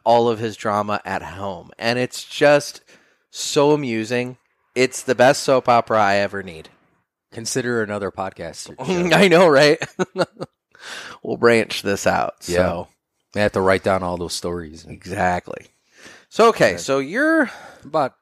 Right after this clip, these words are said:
Speaker 2: a quarter of the way?
Speaker 1: about a quarter of the way
Speaker 2: A
Speaker 1: through
Speaker 2: third?
Speaker 1: that cigar.
Speaker 2: Yeah, 'cause I haven't, I haven't lost any of the,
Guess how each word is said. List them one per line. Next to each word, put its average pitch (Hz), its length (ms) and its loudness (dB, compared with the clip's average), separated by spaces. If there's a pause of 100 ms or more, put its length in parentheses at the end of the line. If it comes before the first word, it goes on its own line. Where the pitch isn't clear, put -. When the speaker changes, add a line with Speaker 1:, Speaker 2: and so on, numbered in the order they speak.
(300)
Speaker 2:
a - 60 -14
quarter 143 320 -4
of 180 60 -8
the 180 60 -6
way? 190 140 -6
Speaker 1:
about 302 200 2
a 277 40 2
quarter 190 380 6
of 180 80 6
the 160 80 4
way 143 180 4
Speaker 2:
A 120 60 -2
Speaker 1:
through 127 220 -4
Speaker 2:
third? 113 60 -2
Speaker 1:
that 101 220 0
cigar. 90 480 -10 (260)
Speaker 2:
Yeah, 107 100 -4
'cause 95 160 -6
I 95 80 2
haven't, 113 340 0
I 85 80 -4
haven't 110 280 0
lost 104 280 -2
any 87 200 -10
of 85 100 -10
the, 78 180 -8